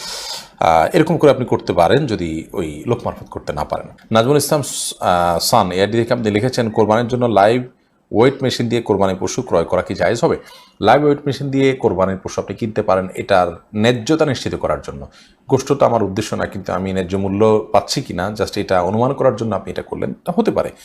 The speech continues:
কিন্তু আপনি নিছক গোশতটাই মুখ্য, "আমার গোশত বাজারে কত, তাইলে আমি এই কোরবানি গরু করব না ছাগল করব, আমার লস পড়ছে, দাম বেশি পড়ছে", এরকম উদ্দেশ্য থাকলে সেটা জায়েজ হবে না।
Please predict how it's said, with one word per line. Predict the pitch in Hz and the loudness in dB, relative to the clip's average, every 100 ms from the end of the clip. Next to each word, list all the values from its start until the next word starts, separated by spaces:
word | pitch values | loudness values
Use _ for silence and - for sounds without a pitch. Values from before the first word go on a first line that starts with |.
| - - - - | -20 -20 -12 -4
কিন্তু | 123 110 104 107 - _ _ - | -2 2 0 0 -6 _ _ -6
আপনি | 90 - 101 90 95 | -4 -4 -6 -8 -6
নিছক | 110 107 113 | -4 -4 -4
গোশতটাই | 104 - 120 135 151 | -6 -4 0 2 2
মুখ্য, | 135 107 - | 0 -4 -4
"আমার | 107 104 95 98 92 | 0 0 0 -2 -4
গোশত | 90 - | -6 -6
বাজারে | 98 92 90 87 | -2 -2 0 -2
কত, | 90 85 87 85 | -4 -4 -2 -2
তাইলে | 87 90 | -2 -2
আমি | 90 90 | -2 -4
এই | 90 90 90 | -6 -6 -8
কোরবানি | - 87 87 85 | -6 -6 -4 -6
গরু | 85 92 | -4 -4
করব | 87 90 90 | -4 -6 -4
না | 90 | -6
ছাগল | 87 92 95 | -4 -2 -2
করব, | 87 90 87 | -4 -4 -2
আমার | 85 87 | -2 -2
লস | 87 85 - | -2 -4 -6
পড়ছে, | 85 - 87 | -10 -8 -6
দাম | 87 90 | -4 -4
বেশি | 85 95 | -4 -8
পড়ছে", | - 87 - | -10 -10 -6
এরকম | 95 147 165 165 | -2 0 0 -2
উদ্দেশ্য | 117 113 - | -2 -4 -2
থাকলে | 98 95 | -2 -2
সেটা | 90 85 | -6 -4
জায়েজ | 80 - - | -4 -6 -8
হবে | - | -12
না। | - | -16